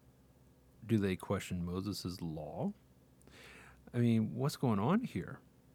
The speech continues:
And it's probably why they backed away quickly. They probably all of a sudden had an aha moment, like,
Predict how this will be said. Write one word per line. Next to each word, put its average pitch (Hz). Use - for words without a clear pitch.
And 139
it's 123
probably 240
why 127
they 110
backed 104
away 104
quickly. 98
They 104
probably 170
all 107
of 98
a -
sudden 101
had 101
an 90
aha 101
moment, 95
like, 87